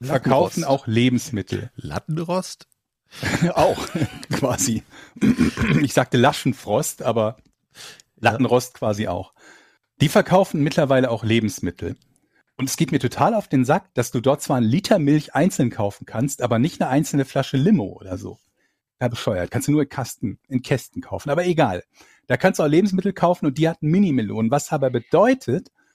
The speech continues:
Speaker 1: dass du natürlich diese Melone nicht in der Hand hältst, bevor sie nicht geliefert wird. Ne? Du liest halt nur Mini-Melone und da steht sonst nicht und ein Stückpreis.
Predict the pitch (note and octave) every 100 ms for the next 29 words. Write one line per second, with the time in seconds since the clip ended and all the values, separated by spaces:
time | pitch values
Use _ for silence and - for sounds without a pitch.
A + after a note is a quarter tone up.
0 | _ _ _ - D3+ - D#3 C#3 - E3+
1 | F#3+ - C#3+ C3+ C3 C3 D#3 F3 D#3+ -
2 | C3+ A2+ C3+ - D3+ E3 - B2+ - C#3+
3 | C#3 C#3+ C3 A#2+ A#2 F#2 - G2 G2 -
4 | - - C3+ G3 - - - - - -
5 | A2 G#2+ E3+ - D#3 A#2+ D3 F#3+ D#3+ D#3
6 | D3 G2 F#2+ F#2+ G#2+ D#3+ G#3 E3 D#3 F3+
7 | F#3 D#3+ C3 F3+ F#3+ F3+ - - - -
8 | - - - -